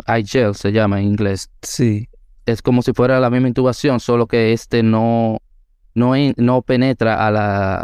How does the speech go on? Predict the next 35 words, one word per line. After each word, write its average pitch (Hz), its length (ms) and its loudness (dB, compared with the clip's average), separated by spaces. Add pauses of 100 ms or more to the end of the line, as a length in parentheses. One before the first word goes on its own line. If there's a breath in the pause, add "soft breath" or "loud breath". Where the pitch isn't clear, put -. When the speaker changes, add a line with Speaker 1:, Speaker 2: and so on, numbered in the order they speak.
Speaker 1:
a 107 80 -2
las 101 120 -2
vías 113 220 0
respiratorias. 110 920 -2 (260)
Este 101 200 -2
se 110 140 -4
queda 113 260 0
a 110 40 0
nivel 104 240 0
de 110 100 0
la 101 80 -2
ta-, 92 260 -2
de 104 180 -2
la 95 120 -2
tráquea. - 420 -4 (1700)
Speaker 2:
Entera. 98 800 0
Bueno, 147 360 0
para 113 220 2
lo 110 140 0
Speaker 1:
Sí. 107 60 -2 (260)
Speaker 2:
que - 80 -8
algunas 139 480 0
personas 147 420 -2
que 131 120 -2
escuchen 120 840 -2 (220)
puedan 110 380 0
tener 104 640 0 (180)
claro 120 640 2 (680)
cómo 120 400 2
es - 180 -4
esto 107 380 0
aquí, 90 340 -4
que - 160 -8
no 101 260 -2
es 101 480 0